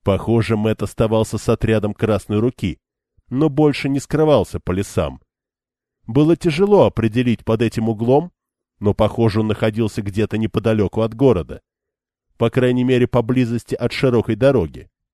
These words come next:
Уже какое-то время рядом с Мэттом не появлялась крохотная темнокожая женщина. Кто она? Куда исчезла?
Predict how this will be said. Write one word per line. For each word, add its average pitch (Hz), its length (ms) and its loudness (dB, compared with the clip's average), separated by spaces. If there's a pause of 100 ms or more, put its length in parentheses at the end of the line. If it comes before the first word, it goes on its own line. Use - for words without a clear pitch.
(340)
Уже 92 260 -4
какое-то 131 500 2
время 127 380 0
рядом 117 360 0
с - 120 -10
Мэттом 127 640 0
не 131 180 0
появлялась 131 680 2
крохотная 120 640 0
темнокожая 117 680 -2
женщина. 95 640 -4 (540)
Кто 120 340 0
она? 73 280 -6 (420)
Куда 95 340 -4
исчезла? 90 680 -6